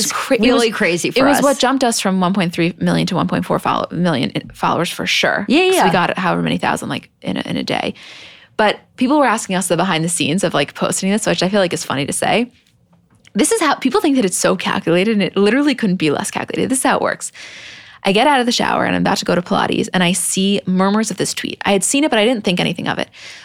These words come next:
Speaker 2: My friend Ethan sent it to me and he's like, "You gotta look at this." I look at it, I go on Twitter and I'm like, "Holy shit, this is hilarious." I send it to Julie. I'm like, "I'm about to send you ten screenshots." I'm like, "Put, format all of these, four tweets per post, put it in the album, and when I'm out of Pilates, we'll post it."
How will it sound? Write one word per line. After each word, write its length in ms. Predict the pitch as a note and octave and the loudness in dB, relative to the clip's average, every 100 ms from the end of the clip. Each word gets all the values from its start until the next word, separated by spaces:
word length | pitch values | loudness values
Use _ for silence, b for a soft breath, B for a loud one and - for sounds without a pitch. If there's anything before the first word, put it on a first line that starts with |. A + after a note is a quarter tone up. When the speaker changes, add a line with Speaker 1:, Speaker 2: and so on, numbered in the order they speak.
| B | B
Speaker 2:
My 80 | G3 | 0
friend 240 | A3+ B3+ | 2 2
Ethan 240 | G#3+ G#3+ F#3 | 2 0 -2
sent 220 | E3 D3+ | -2 -4
it 80 | B2 | -4
to 80 | |
me 60 | D#3 | -2
and 60 | F3+ | 0
he's 120 | E3+ | 0
like, 140 | E3+ - | -4 -6
"You 80 | F3 | -2
gotta 220 | F3 E3+ | 0 0
look 160 | - | -2
at 60 | - | -4
this." 260 | - - - B B - | -6 -6 -8 B B -2
I 100 | F#3+ | 2
look 220 | A#3 C4+ | 2 2
at 60 | - | 2
it, 180 | E3 - | 0 0
I 60 | |
go 140 | F#3 G3 | 0 2
on 100 | G3+ | 0
Twitter 220 | F3+ E3 | 0 0
and 100 | D#3 | 0
I'm 80 | D3+ | -2
like, 200 | - - _ | -4 -8 _
"Holy 260 | - F#3+ D#3 | -4 0 2
shit, 160 | - - | 2 -2
this 140 | E3+ | -2
is 60 | - | -2
hilarious." 580 | F3 C#3 - - - - B B B B | 0 0 -2 -4 -6 -10 B B B B
I 100 | G3 | 0
send 180 | G#3 A3 | 2 2
it 60 | |
to 80 | C4 | 0
Julie. 260 | G3+ E3 F3 | 2 2 2
I'm 80 | E3+ | 0
like, 140 | D#3+ | 0
"I'm 60 | F3+ | 0
about 160 | F3 | 0
to 60 | - | 0
send 140 | F#3 | 0
you 80 | E3 | 0
ten 180 | E3+ F3 | 0 -2
screenshots." 640 | F3+ - - - F3+ - B B B | -2 -4 -4 -4 -4 -6 B B B
I'm 40 | - | -2
like, 240 | F3 F3 - _ _ _ _ | -2 -2 -12 _ _ _ _
"Put, 220 | - G3+ - - | -2 -2 -2 -12
format 400 | - F#3+ A3 C4 | -2 0 2 2
all 140 | F#3 | 0
of 80 | E3+ | 0
these, 240 | E3+ F3+ | 0 -2
four 220 | - E3+ | 0 0
tweets 260 | F3 F#3+ G3 | 0 -2 -2
per 140 | G3 | -2
post, 420 | F3+ E3 E3+ - - | 0 0 0 -2 -2
put 140 | G3 | 0
it 20 | |
in 80 | G#3 | 2
the 80 | G3 | 2
album, 320 | D3 D3 F3 | 0 0 0
and 180 | E3 - | 0 0
when 120 | E3+ | 0
I'm 80 | F3+ | 2
out 240 | F3+ F#3 | 2 0
of 60 | G#3 | 0
Pilates, 360 | C#4 G#3+ E3+ - | 2 2 0 0
we'll 120 | D#3+ | -2
post 260 | F3+ F#3 | 0 -2
it." 140 | - | -4